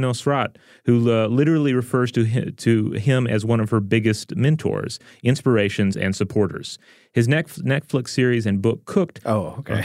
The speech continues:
Speaker 1: first
Speaker 2: <laughs>
Speaker 1: sparked my interest into the more science-y, uh, f-, side of cooking, why fermentation is so important, how nutrition works, and why some modern foods make us sick.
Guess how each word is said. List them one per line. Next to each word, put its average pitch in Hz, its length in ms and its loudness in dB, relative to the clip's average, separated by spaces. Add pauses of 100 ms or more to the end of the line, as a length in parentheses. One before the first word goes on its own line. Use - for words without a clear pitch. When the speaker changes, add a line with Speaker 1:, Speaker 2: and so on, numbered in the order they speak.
Speaker 1:
first 156 240 4
Speaker 2:
<laughs> - 20 8
Speaker 1:
sparked 139 260 2
my 127 140 2
interest 117 480 -2
into 113 280 0
the 107 80 0
more 110 340 2 (200)
science-y, 147 760 0
uh, 95 180 0
f-, - 120 -10 (220)
side 104 280 0
of 98 100 -4
cooking, 104 360 -2 (220)
why 117 180 2
fermentation 117 600 0
is 101 100 0
so 101 160 2
important, 101 480 0
how 95 100 0
nutrition 143 500 -2
works, 139 260 -2 (280)
and 117 180 2
why 131 260 2
some 143 300 -2
modern 123 300 0
foods 104 280 -2
make 92 180 0
us 90 120 -6
sick. - 380 -6